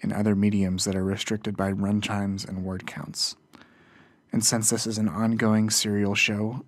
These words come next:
I can supplement that work done by others. I've said on Twitter that Exvangelical is not a solo, it's a chorus. And that remains true. So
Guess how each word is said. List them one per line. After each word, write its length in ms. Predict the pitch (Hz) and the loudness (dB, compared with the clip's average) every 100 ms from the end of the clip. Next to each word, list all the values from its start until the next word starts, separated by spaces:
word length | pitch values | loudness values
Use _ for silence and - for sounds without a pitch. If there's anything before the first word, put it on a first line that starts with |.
| - | -8
I 100 | 113 | -6
can 180 | - 107 | -2 0
supplement 460 | - 123 113 98 | 0 2 0 0
that 180 | 87 98 | -4 -4
work 260 | 92 - - _ _ - | -6 -6 -14 _ _ -4
done 180 | 98 | -2
by 160 | 90 90 | -2 -4
others. 480 | 87 82 - - - - _ _ _ - - _ _ - _ - _ _ | -6 -8 -8 -10 -12 -18 _ _ _ -20 -20 _ _ -20 _ -20 _ _
I've 140 | - 127 | -4 2
said 180 | 151 139 | 4 6
on 160 | 135 | 4
Twitter 440 | - 120 113 127 - - | 2 2 2 2 -2 -4
that 320 | 120 101 - | 0 0 0
Exvangelical 720 | 120 - 131 120 110 110 104 | -2 0 0 2 2 2 0
is 80 | 107 | 2
not 180 | 104 104 | -2 -2
a 60 | |
solo, 480 | - 117 104 87 92 - - | -2 -2 -2 -4 -8 -14 -12
it's 120 | 165 | -10
a 40 | 107 | -8
chorus. 600 | - 104 82 - - - _ _ - - - _ | -6 -6 -4 -4 -4 -6 _ _ -20 -20 -20 _
And 120 | - 113 | -2 0
that 80 | |
remains 400 | 98 104 101 98 | 2 0 0 -2
true. 340 | - 117 - - - _ _ _ _ - | -4 -4 -4 -10 -18 _ _ _ _ -4
So 420 | - 107 98 | -2 0 -2